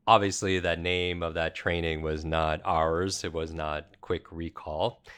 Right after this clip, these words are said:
We take a lot of pride with our students and their ability to remember names. Quick tip number three is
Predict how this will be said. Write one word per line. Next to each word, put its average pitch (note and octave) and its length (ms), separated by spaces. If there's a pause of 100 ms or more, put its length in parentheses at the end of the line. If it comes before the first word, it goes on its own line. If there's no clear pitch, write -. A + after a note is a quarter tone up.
(260)
We E2+ 100
take - 280
a - 40
lot D#2+ 160
of - 80
pride D#2+ 480
with D2+ 160
our D#2 120
students D2+ 880
and E2+ 200
their D2+ 80
ability D#2 480
to D#2 100
remember D#2 520
names. D2+ 560 (680)
Quick - 320
tip - 400
number F#2 340
three F2+ 840 (760)
is E2+ 480